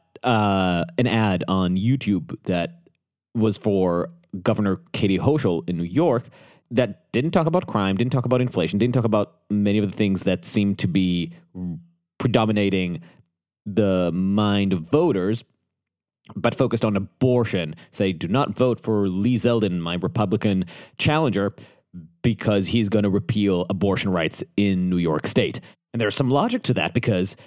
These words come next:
voters don't like the status quo being completely disrupted.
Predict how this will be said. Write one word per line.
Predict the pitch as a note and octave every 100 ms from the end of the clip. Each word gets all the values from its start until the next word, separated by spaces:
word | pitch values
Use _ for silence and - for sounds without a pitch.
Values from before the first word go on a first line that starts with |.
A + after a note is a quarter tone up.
| - _ -
voters | F#2 G2 B2 C3+ C3+ G#2+
don't | - A2+ A2+ -
like | G2 F#2 F#2 F2 - - _
the | - G#2
status | - G#2+ G2+ -
quo | A2+ G2+
being | G2 F#2+
completely | F#2+ - - G2+ C#3 - A2 G2+ F2+ E2 - _ _ G#2
disrupted. | G2 B2 - A2 - - C#2 G#2+